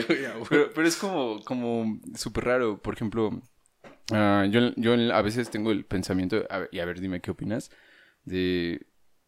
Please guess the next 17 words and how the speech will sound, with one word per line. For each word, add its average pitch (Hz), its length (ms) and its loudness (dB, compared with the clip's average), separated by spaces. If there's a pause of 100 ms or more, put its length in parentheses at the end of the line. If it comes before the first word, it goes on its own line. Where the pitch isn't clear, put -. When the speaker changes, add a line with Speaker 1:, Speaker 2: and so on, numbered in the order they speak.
(160)
Speaker 2:
lo 113 200 2
que 113 80 0
hacemos 131 400 2
es 131 220 -2
casi - 600 -6
una, 110 640 0
no 85 600 -2
una 147 160 6
mentira, 107 440 0
pero 101 240 -2
sí 110 200 -6
es 113 100 -8
como 127 180 2
algo 104 200 0
falso, 104 640 -2
porque 101 240 -8
estamos 120 480 -2